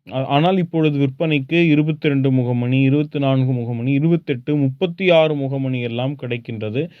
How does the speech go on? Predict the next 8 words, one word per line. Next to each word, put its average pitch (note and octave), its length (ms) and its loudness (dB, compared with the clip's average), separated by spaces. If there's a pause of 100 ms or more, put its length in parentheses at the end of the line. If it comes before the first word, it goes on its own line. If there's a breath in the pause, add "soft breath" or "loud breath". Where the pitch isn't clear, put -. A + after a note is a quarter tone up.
(280 soft breath)
அரிதாக E3+ 560 4
நாற்பது F3+ 640 0
முகமணி D3 500 -2
எல்லாம் C#3 360 0
விற்பனைக்கு C#3 580 -2
ஒரு A#2 460 0 (300 soft breath)
உண்மையான E3+ 580 4
ருத்ராக்கங்களே C#3+ 760 0